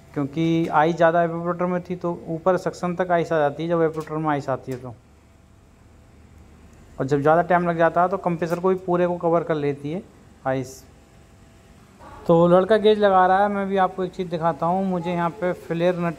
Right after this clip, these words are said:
पे, और ये हमारा dryer का flare nut है, यहाँ पे ऑयल आ हुआ है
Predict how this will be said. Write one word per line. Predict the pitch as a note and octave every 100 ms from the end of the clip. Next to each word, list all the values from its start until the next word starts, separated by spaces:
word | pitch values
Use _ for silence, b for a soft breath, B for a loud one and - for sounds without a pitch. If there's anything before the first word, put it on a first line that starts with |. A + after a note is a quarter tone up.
| -
पे, | G3 - - - - - - - -
और | C#3+ D3 C#3+
ये | D3+ E3+ E3+
हमारा | D#3 D#3+ D#3+ D#3+
dryer | D3 D3 D#3 E3
का | E3 E3+
flare | - D#3+ E3 F3
nut | E3 C#3
है, | D3+ F3 D#3
यहाँ | D3+
पे | C#3 D#3+
ऑयल | D3 D#3
आ | D3+
हुआ | C#3 C3
है | C3